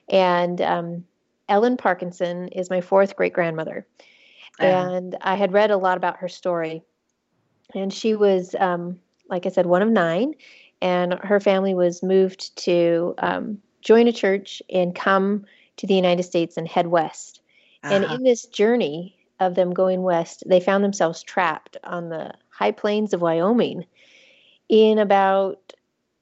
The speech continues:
Speaker 1: twenty inches of snow, and this is the
Speaker 2: Hmm.
Speaker 1: middle of October.
Speaker 2: Oh.
Speaker 1: And, um, soon her parents died of the cold exposure, brothers and sisters
Speaker 2: Ooh.
Speaker 1: did,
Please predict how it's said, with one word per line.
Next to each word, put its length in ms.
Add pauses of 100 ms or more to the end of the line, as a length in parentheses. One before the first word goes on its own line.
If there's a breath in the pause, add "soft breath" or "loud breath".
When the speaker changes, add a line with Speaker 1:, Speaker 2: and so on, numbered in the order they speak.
(100)
Speaker 1:
twenty 800
inches 300
of 80
snow, 720 (460)
and 100
this 140
is 80
the 60
Speaker 2:
Hmm. 60
Speaker 1:
middle 220
of 80
October. 800 (560)
Speaker 2:
Oh. 480
Speaker 1:
And, 140
um, 520 (260)
soon 800 (320)
her 140
parents 640 (300)
died 300
of 80
the 100
cold 300
exposure, 840
brothers 360
and 100
sisters 420
Speaker 2:
Ooh. 40
Speaker 1:
did, 380